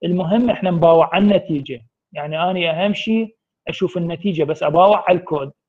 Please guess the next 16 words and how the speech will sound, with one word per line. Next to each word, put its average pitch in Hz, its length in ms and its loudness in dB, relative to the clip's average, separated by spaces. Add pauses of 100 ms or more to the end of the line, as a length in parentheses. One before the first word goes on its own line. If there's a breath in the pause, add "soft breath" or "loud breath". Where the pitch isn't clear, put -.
(160)
يعني 147 180 -12
خو 156 220 -4
مو 185 220 0
واحد 185 220 0
يجي 175 180 -4
يراهم 175 380 0
لي 170 120 -2
أرقام. 156 520 -4 (1300)
يعني 147 260 -4
هاي 156 220 -2
صدفة 202 580 2
هاي 170 220 4
الصورة 160 540 -2
هيك 135 320 -14
تطلع. 143 280 -18 (800)
صدفة 196 420 -4